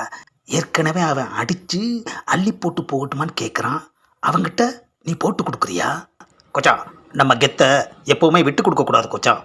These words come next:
ஏய், உன் கெத்தை என் தலைவன்கிட்ட வந்து காட்டு. ஆஹா, உளவு பார்க்க வந்தவன் சும்மா இருந்தாலும் இவனுங்க உளறிக்கிட்டே இருக்கானுங்களே ஐயா. தம்பி, இவனுங்க சொல்றதெல்லாம் நீ கணக்குல எடுத்துக்காத.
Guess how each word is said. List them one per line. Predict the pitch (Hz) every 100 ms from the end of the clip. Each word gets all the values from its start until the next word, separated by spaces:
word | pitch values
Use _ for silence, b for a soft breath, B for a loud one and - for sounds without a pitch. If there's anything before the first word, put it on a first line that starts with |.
| - 143
ஏய், | 143 120 - _ _ -
உன் | 127 123
கெத்தை | 139 - 147 135 135 127 _ _ 135
என் | 131 123
தலைவன்கிட்ட | 131 165 147 123 120
வந்து | 123 135
காட்டு. | 127 127 - 113 _ - _ _ -
ஆஹா, | 113 107 110 - _ - B B _ -
உளவு | 147 190 202 -
பார்க்க | 190 - 190
வந்தவன் | 190 196 196 190
சும்மா | 156 190 196
இருந்தாலும் | 170 165 165 190 214 _ _ B B B 107
இவனுங்க | 123 196 233 104
உளறிக்கிட்டே | 120 208 - 180 208 208 214 220
இருக்கானுங்களே | 170 - 113 110 95 95
ஐயா. | 101 175 - _ - _ _ _
தம்பி, | - 117 123 127 104 - _ _ _ -
இவனுங்க | 110 117 110 -
சொல்றதெல்லாம் | 117 123 135 127 107 104 117 127 123 - B B _ 127
நீ | 117 -
கணக்குல | 131 143 - 147 123
எடுத்துக்காத. | - - - -